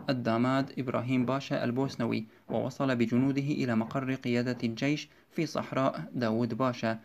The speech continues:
استعدادا للحملة العثمانية على أويوار،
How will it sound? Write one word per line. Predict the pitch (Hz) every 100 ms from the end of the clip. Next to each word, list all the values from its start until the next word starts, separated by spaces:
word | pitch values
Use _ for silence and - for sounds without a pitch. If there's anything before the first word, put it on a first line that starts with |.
| - -
استعدادا | 147 - 107 107 131 131
للحملة | 120 113 110 131 127 123
العثمانية | 110 110 120 113 123 135 135 147 - -
على | 131 131 127 - -
أويوار، | 131 117 131 113 110 -